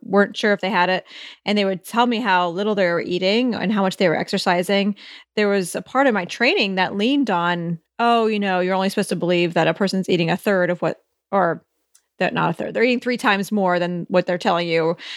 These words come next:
Um, for some reason, I've held on to that amount.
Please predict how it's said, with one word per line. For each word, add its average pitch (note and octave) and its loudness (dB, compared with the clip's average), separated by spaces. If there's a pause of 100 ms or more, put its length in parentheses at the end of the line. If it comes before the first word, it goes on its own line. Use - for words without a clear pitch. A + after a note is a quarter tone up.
(160)
Um, G3 0
for - -6
some G3+ 0
reason, F3+ 0
I've F3+ 0 (220)
held G3 2
on F3+ 0
to G3+ -8
that F3 2
amount. E3+ -2